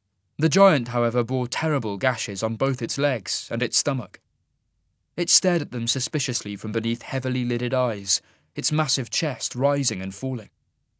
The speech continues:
Cole stared up at it and frowned. Can you speak? The giant merely looked down at him.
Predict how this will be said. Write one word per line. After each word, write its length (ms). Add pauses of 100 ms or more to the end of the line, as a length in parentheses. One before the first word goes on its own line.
(760)
Cole 420
stared 340
up 120
at 100
it 180 (240)
and 160
frowned. 460 (1700)
Can 180
you 180
speak? 640 (1160)
The 80
giant 380
merely 240
looked 200
down 220
at 120
him. 140